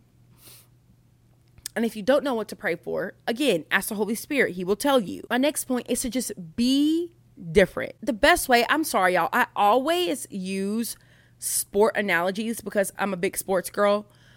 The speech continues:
But I wish that I was following the Lord in college when I was playing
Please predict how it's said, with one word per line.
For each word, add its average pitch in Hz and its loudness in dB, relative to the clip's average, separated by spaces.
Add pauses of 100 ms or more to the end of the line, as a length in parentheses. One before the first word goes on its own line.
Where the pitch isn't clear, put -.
(360)
But 220 6 (640)
I 277 8
wish 262 2
that 262 4
I 233 6
was 208 -4
following 214 0
the 202 -2
Lord 180 2 (400)
in 208 -4
college 147 -4 (120)
when 202 -6
I 202 -2
was 190 -6
playing 180 -6